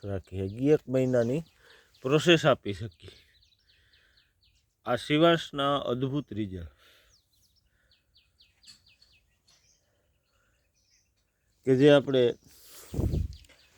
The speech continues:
રેશિયાની વાત કરી દઉં તો બનાવી, એની જે પ્રથા અને સિસ્ટમ એવી છે કે નવ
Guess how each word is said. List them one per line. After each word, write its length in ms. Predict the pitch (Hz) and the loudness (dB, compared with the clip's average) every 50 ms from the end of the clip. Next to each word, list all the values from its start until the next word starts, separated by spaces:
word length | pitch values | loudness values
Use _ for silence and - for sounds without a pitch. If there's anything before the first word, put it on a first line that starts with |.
| _ - _ _ _ _ _ _ _ _ _ _ _ _ _ _ _ _ - | _ -20 _ _ _ _ _ _ _ _ _ _ _ _ _ _ _ _ -4
રેશિયાની 680 | 95 123 143 147 - - 170 160 156 147 151 139 123 123 | 4 6 6 6 6 4 4 4 6 6 4 2 4 4
વાત 160 | 127 120 - _ | 4 2 2 _
કરી 240 | - 143 143 143 143 | -4 -4 -4 -2 0
દઉં 140 | 127 101 98 - | 0 0 0 -2
તો 60 | 110 104 | -6 -2
બનાવી, 760 | 98 110 127 143 151 151 147 143 135 139 139 143 143 139 135 131 - - _ _ _ - | 2 2 4 6 6 6 6 6 4 2 0 0 0 0 -2 -4 -8 -12 _ _ _ -12
એની 280 | 120 120 127 131 117 123 | -10 -6 -6 -6 -2 0
જે 100 | 147 143 - - - - - - - - _ | 0 0 0 -2 -10 -12 -12 -14 -16 -18 _
પ્રથા 440 | - 104 120 123 - - 156 135 | 0 4 4 4 4 4 4 4
અને 140 | 127 120 120 120 | 4 4 2 -2
સિસ્ટમ 440 | - 139 127 123 - - 131 131 143 | -2 -6 -6 -6 -6 -6 -4 0 0
એવી 300 | 147 151 139 123 110 98 - | 2 2 2 2 0 -2 -2
છે 120 | - 135 113 | -4 -4 -4
કે 200 | - - 110 104 101 95 92 - _ _ _ _ _ _ _ _ _ _ _ _ _ _ _ _ _ _ _ _ _ _ _ _ _ _ _ _ _ _ - | -4 -4 -4 -4 -4 -4 -6 -10 _ _ _ _ _ _ _ _ _ _ _ _ _ _ _ _ _ _ _ _ _ _ _ _ _ _ _ _ _ _ -12
નવ 220 | 95 104 117 120 | -4 2 4 4